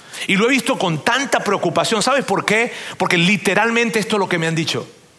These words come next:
"Roberto, mi vida es un infierno". Y cuando yo escucho eso,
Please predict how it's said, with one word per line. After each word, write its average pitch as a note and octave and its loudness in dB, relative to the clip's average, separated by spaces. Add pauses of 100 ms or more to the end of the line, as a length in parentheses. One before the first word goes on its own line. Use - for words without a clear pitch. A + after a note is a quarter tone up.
(440)
"Roberto, F#3+ 0 (240)
mi C3 -2
vida A2+ 0 (200)
es - -2 (280)
un G#2 -2 (560)
infierno". - -4 (3250)
Y C#3 -2
cuando B2+ 0
yo E3+ 2
escucho F3+ 0
eso, B2 -4